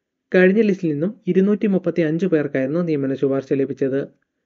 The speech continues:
അഞ്ചാമത്തെ റാങ്ക് ലിസ്റ്റ്, കാറ്റഗറി നമ്പർ മുന്നൂറ്റി തൊണ്ണൂറ്റി നാല് ബാർ രണ്ടായിരത്തി ഇരുപത്. ഇടുക്കി ജില്ലയിലെ ഹോമിയോപ്പതി ഡിപ്പാർട്ട്മെന്റിലേക്കുള്ള ലബോറട്ടറി ടെക്നീഷ്യൻ ഗ്രേഡ് ടു. മെയിൻ ലിസ്റ്റിൽ മുപ്പത്തിനാല് പേരും സപ്ലിമെന്ററി ലിസ്റ്റിൽ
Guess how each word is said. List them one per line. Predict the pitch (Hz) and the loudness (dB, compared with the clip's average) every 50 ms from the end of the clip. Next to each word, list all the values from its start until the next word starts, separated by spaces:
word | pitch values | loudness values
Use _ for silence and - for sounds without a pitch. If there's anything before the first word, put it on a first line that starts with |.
| _ _ _ _ _ _ - | _ _ _ _ _ _ -6
അഞ്ചാമത്തെ | 151 143 135 151 143 139 139 139 - 143 | -4 -2 0 0 0 0 0 0 0 0
റാങ്ക് | 135 135 135 139 147 | 0 0 -4 -2 -4
ലിസ്റ്റ്, | 196 226 - - - | -4 -4 -6 -8 -6
കാറ്റഗറി | 165 147 143 147 139 147 - 143 | -4 -2 -2 -2 -2 0 -2 -2
നമ്പർ | 139 139 135 143 185 190 | -2 -4 -4 -4 -6 -2
മുന്നൂറ്റി | 185 185 185 190 196 208 208 208 220 | 0 2 2 2 2 2 2 0 0
തൊണ്ണൂറ്റി | 208 - 180 170 170 170 165 175 165 | 0 0 0 0 0 0 0 0 0
നാല് | 160 147 147 156 160 160 | 0 -2 -2 -2 -2 0
ബാർ | 156 156 151 151 | 0 -2 -2 -2
രണ്ടായിരത്തി | 147 143 143 151 156 165 165 175 - 185 | -2 -2 0 2 2 0 0 0 -2 0
ഇരുപത്. | 156 143 139 - 139 139 143 151 - - _ _ _ _ _ _ _ _ _ _ _ _ _ _ _ _ _ _ _ _ - | 0 0 0 -2 -2 -2 -2 -4 -6 -14 _ _ _ _ _ _ _ _ _ _ _ _ _ _ _ _ _ _ _ _ 0
ഇടുക്കി | 208 196 214 190 - 240 233 | 0 0 0 2 2 0 2
ജില്ലയിലെ | 185 196 175 175 175 175 170 170 | 2 2 2 4 4 4 4 2
ഹോമിയോപ്പതി | - - 151 147 151 165 175 175 175 - 160 175 | 4 2 2 2 2 2 0 0 0 0 0 0
ഡിപ്പാർട്ട്മെന്റിലേക്കുള്ള | 160 147 139 - 135 139 - 139 135 135 135 135 139 139 139 135 - 139 156 165 | 0 0 0 -2 -4 -4 -2 -2 -4 -4 -2 -2 0 0 0 0 0 0 0 2
ലബോറട്ടറി | 160 151 143 143 156 165 175 175 175 - 185 196 | 2 0 2 2 4 4 4 2 0 -2 -2 -2
ടെക്നീഷ്യൻ | 202 196 151 139 - - 143 139 - 190 214 | -2 -2 -4 -6 -4 -6 -6 -4 -4 -4 -6
ഗ്രേഡ് | 190 180 160 143 139 135 135 139 - | -2 2 2 4 4 4 0 0 0
ടു. | 135 139 135 - _ _ _ _ _ _ _ _ _ _ _ _ _ _ _ _ _ _ _ _ | 0 0 0 -4 _ _ _ _ _ _ _ _ _ _ _ _ _ _ _ _ _ _ _ _
മെയിൻ | 190 190 196 214 220 | 0 2 2 2 0
ലിസ്റ്റിൽ | 226 214 214 - 226 208 | 0 -4 -2 -2 -2 0
മുപ്പത്തിനാല് | 202 180 - - 175 165 - 180 165 151 147 151 165 | 0 0 0 0 -2 0 0 0 0 0 0 -2 -2
പേരും | 160 143 120 120 135 175 185 _ _ _ _ _ _ _ | 0 -2 -2 -2 -4 -6 -8 _ _ _ _ _ _ _
സപ്ലിമെന്ററി | 185 180 185 - 208 208 214 208 214 208 | 0 0 0 0 -2 -2 -2 -2 -2 -4
ലിസ്റ്റിൽ | 190 190 - 196 190 | -4 -2 -4 -4 -4